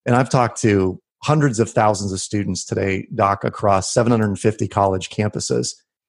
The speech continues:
And what I found was that the students who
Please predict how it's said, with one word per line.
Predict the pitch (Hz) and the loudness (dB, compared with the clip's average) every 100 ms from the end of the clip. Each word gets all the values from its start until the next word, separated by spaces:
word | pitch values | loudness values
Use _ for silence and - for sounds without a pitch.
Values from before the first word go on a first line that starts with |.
| _ _ _ - | _ _ _ -2
And | 135 | 2
what | 139 | 4
I | 123 | 4
found | - 147 156 | 2 0 2
was | 113 | 2
that | 104 110 | 2 0
the | 113 | -2
students | - 139 135 139 - - - | -2 -4 -2 -4 -6 -12 -2
who | 123 117 110 104 | 2 4 4 0